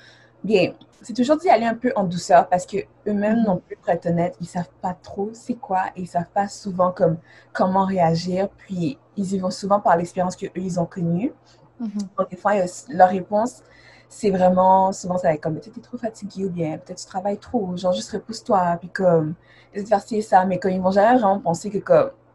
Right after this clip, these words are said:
Speaker 1: Ah, peut-être que c'est vraiment comme un, un blocage psychologique », puis que comme, cet enfant-là a besoin d'aide et tout. Donc, c'est vraiment, je dirais plus, c'est vraiment d'y aller par, avec ta personnalité, la personnalité de tes parents.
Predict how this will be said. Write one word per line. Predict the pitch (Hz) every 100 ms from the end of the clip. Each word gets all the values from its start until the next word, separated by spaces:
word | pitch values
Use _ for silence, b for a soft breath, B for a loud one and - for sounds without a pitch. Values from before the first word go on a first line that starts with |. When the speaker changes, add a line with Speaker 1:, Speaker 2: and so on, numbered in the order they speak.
| _ -
Speaker 1:
Ah, | - - -
peut-être | 302 -
que |
c'est | 294 254
vraiment | 240 220 220
comme | - 202 180
un, | 165 147 104 - -
un |
blocage | 196 196 196 208 -
psychologique », | - 220 185 175 175 175 -
puis | 175
que | -
comme, | 165 - - b b b
cet | - 185
enfant-là | 185 180
a | 185
besoin | 180 170 160
d'aide | 180
et | 180
tout. | 175 220
Donc, | 196 165 _ b b b
c'est | 240
vraiment, | 226 226 226 247 277 302 - _ - - - - - - - 208
je | 202
dirais | 240 233 226
plus, | 302
c'est | 277 214
vraiment | 202 190
d'y | 208 185
aller | 170 -
par, | 175 170 - _ _ _ -
avec | 190 -
ta | 214
personnalité, | 233 226 202 175 185 190
la | 156
personnalité | 170 - 175 165 -
de | 180
tes |
parents. | 170 165 160 180